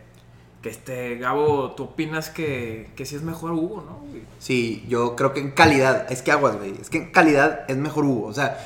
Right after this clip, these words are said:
Speaker 2: si a los dos me los quitas de Rayados y si me los pones a hacer un, un pro day, un, un entrenamiento, un drills, los drills,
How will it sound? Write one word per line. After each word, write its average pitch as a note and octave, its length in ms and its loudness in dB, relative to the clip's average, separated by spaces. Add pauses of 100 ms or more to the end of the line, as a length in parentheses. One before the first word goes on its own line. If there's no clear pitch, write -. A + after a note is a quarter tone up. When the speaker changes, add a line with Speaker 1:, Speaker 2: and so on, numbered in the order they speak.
(140)
Speaker 2:
si F3+ 140 6
a F3 60 12
los E3+ 120 8
dos F3 140 4
me A3 60 4
los A3+ 100 4
quitas F#3+ 240 -2
de G3+ 80 2
Rayados D3 500 4
y B2+ 60 -6
si C3+ 80 -4
me C#3 80 2
los C3 100 0
pones C3+ 220 -2
a F3 40 0
hacer D#3+ 200 2
un, E3+ 500 2 (260)
un C#3+ 160 -2
pro D#3+ 240 8
day, C#3 340 6
un, C3+ 680 0
un C3 60 -4
entrenamiento, D3 600 2
un D#3 120 2
drills, E3 460 10
los C3+ 200 2
drills, F#3 420 8